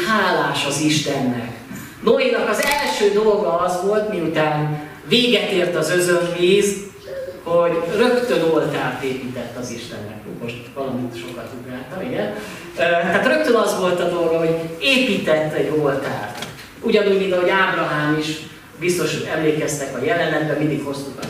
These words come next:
oltárt, mindig építette Ábrahám az oltárt, mert az igazán hívő emberek mindig oltárt építenek az Istennek. Ma nem kőből ért-, épült oltárokat építünk, hanem a,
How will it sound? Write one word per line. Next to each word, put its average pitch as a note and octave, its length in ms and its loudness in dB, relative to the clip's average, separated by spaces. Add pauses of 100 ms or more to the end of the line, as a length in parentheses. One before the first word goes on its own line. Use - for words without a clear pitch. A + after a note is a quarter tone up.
(120)
oltárt, B2 480 -6 (280)
mindig F3 280 4
építette D3+ 580 2
Ábrahám C#3+ 560 0
az C#3 100 -2
oltárt, C3+ 460 -2
mert C#3+ 260 -4 (200)
az D#3+ 220 -2
igazán A#3 580 4
hívő G#3 320 6
emberek F#3 400 2
mindig A#3 400 6
oltárt - 580 4
építenek C3 680 -2
az A#2+ 120 -4
Istennek. - 600 -6 (540)
Ma G#3 120 0
nem A#3 300 0
kőből A3 380 4
ért-, D#3+ 320 0
épült D#3 500 2
oltárokat C#3 760 -2
építünk, D3 720 -2
hanem D#3+ 200 0
a, D#3 200 0